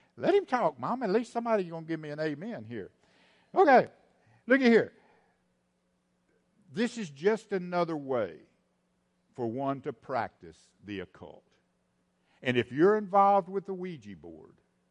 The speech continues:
listen to me, you're involved in occultic activity. Okay? No ifs, ands, or buts about it. It's not just a fun game you're playing.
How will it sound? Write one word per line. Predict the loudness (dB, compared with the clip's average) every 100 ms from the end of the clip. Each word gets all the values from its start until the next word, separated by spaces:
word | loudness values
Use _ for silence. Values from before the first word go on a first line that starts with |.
| _ _ _ _ _ _ -16
listen | -14 -12
to | -10 -10
me, | -12 -20 _ _ _ _ _ _
you're | -4 -4
involved | -2 0 2 2 -2
in | -6
occultic | -14 -16 -14 -12 -12 -14 -16 -14
activity. | -16 -16 _ -18 -18 -20 _ _ _ _ _ _ _ _ _ _ _ _ _ _ _ -10
Okay? | -2 -2 -2 -8 _ _ _ _ _ _ 0
No | 4 4 4
ifs, | 2 2
ands, | -2 -2 -2
or | -6
buts | 0 0 2
about | 0 4 4
it. | 2
It's | -6 -2
not | 0 0
just | -2 -12 -14
a |
fun | -6 -4 -4 -2
game | -2 -2 -4
you're | -4
playing. | 2 4 4 2